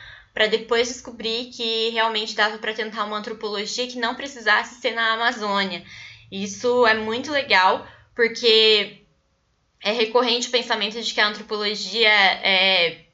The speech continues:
trabalha, né, com indígenas aqui no Brasil, e apenas isso. Então, teoricamente, as universidades, né, do Amazônia, da região amazônica seriam as que possibilitariam um acesso mais,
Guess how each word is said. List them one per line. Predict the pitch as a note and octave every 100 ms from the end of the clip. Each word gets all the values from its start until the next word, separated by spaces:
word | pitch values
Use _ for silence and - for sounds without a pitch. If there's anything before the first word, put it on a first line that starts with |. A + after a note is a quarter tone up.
| _
trabalha, | - G3 G3 F#3+ G3 G3 G3 F#3+
né, | G3 G#3
com | A3 G#3
indígenas | G#3 F#3+ A3+ B3+ C#4 A#3+
aqui | G3+
no | F#3+
Brasil, | F#3 F#3 F#3 G3+ C#4 - - - - -
e | G3+ A3 G#3+ A3 G#3 A3
apenas | A3+ A#3+ B3+ C4 A3
isso. | G3+ G3+ - F#3+ - - - -
Então, | G3 G#3 G#3 G#3+ G#3 G#3+ A3 A#3+ A#3+ A3+ G3+ F#3 F3+ _ _
teoricamente, | A#3 G#3 G#3+ A3+ G3+ G#3 C4 C4
as | G#3 G#3
universidades, | G#3 G3+ G3+ G3+ F#3+ F#3+ F#3+
né, | G3
do | G3 G3
Amazônia, | G3 F#3+ G3 F#3+ F#3+ A#3 F#3+
da | G3+
região | G3+ G3 A3
amazônica | G#3+ G#3 G3 G#3+ B3+
seriam | B3 G#3+ G3+ A#3 A#3+
as | A3 G#3+ G#3 - - - _ _
que | - G#3+
possibilitariam | G#3+ G#3+ G#3 G3+ G3 G#3 A#3+
um | A#3
acesso | G3+ G#3 - G#3+ A#3+ -
mais, | G#3+ G#3 G3+ G#3+ G3+ F#3 -